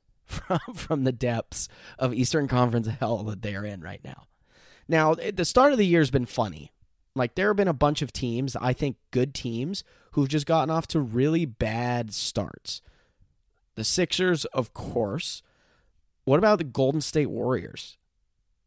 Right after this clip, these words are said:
What's going on with them? They're five and eight. They haven't won a road game. The Clippers, they're seven and six. Minnesota, who I thought was gonna be awesome, they're six and eight. They look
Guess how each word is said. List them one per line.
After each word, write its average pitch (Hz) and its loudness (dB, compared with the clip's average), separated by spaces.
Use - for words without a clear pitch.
What's 139 -2
going 190 2
on 139 0
with 113 -10
them? - -12
They're 120 -4
five 156 2
and 127 -2
eight. 113 -8
They 127 0
haven't 175 2
won 160 4
a 143 2
road 127 2
game. - -12
The - -10
Clippers, 120 0
they're 123 -2
seven 151 0
and 123 -2
six. - -6
Minnesota, 160 4
who 123 0
I 117 0
thought 123 2
was 123 -2
gonna 117 -4
be 110 -4
awesome, 98 -8
they're 123 -4
six - -4
and 123 -2
eight. 127 -4
They 147 0
look 113 -6